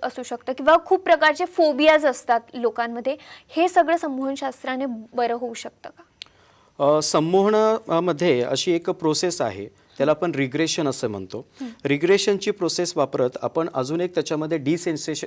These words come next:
Speaker 2: डिसेन्सिटायझेशन नावाची टेक्निक वापरतो.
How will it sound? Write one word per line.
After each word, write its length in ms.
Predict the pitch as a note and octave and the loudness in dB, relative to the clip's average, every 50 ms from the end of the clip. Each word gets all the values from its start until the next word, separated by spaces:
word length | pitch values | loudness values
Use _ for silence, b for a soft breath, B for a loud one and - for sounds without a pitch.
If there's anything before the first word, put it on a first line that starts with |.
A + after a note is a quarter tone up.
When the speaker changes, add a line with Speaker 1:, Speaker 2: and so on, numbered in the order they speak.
| - - | -10 -10
Speaker 2:
डिसेन्सिटायझेशन 1000 | C3 C3 E3 F#3 F3+ - D#3+ C#3+ - E3+ D#3 D3+ D3 C#3+ C3+ D3 C3+ - E3 D3+ | -8 -6 -4 -4 -2 -2 -4 -2 -2 -2 -2 0 -2 -2 -2 -4 -4 -2 -2 -2
नावाची 380 | C#3+ A#2+ A#2+ C3 B2+ B2+ - | -2 -2 -2 -2 -4 -4 -6
टेक्निक 400 | E3 - C#3 A#2+ - A#2+ A2+ - | -4 -4 -4 -4 -4 -6 -6 -6
वापरतो. 460 | G#2+ G2 - - G2+ G2 - - C3+ | -8 -8 -8 -8 -12 -10 -10 -12 -12